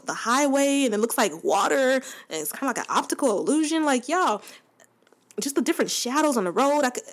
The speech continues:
it was just, some of the parts of the trip, because they were unfamiliar to me in this journey,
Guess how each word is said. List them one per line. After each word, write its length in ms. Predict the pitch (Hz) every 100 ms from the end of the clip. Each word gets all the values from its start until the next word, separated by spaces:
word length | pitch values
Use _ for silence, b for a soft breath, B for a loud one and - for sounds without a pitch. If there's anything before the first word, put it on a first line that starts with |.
| -
it 180 | - 320
was 200 | 330 269
just, 380 | 254 254 - - _ b b b -
some 180 | - 277
of 40 |
the 80 | 302
parts 280 | 277 233 233
of 60 | 202
the 60 |
trip, 540 | 185 - 185 165 - _ _
because 280 | 202 - 220
they 80 | 214
were 120 | 214
unfamiliar 540 | - 220 214 202 185 185
to 120 | -
me 200 | 170 165
in 60 | 165
this 120 | 160
journey, 340 | - 180 -